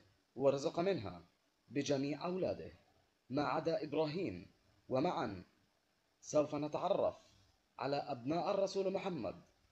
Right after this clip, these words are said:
صلى الله عليه وسلم من السيدة خديجة. تابعونا ولا تذهبوا بعيدًا. أم المؤمنين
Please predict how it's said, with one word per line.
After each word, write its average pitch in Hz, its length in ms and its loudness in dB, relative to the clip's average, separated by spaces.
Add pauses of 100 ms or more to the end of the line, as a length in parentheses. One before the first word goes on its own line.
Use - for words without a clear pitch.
(180)
صلى 151 320 4
الله 143 440 4
عليه 127 260 -2
وسلم 156 560 -4 (460)
من 147 140 0
السيدة 139 500 -2
خديجة. 131 540 -4 (580)
تابعونا 143 800 2 (420)
ولا - 300 4
تذهبوا 123 460 -6
بعيدًا. 135 400 -8 (3750)
أم 180 220 8
المؤمنين 156 760 0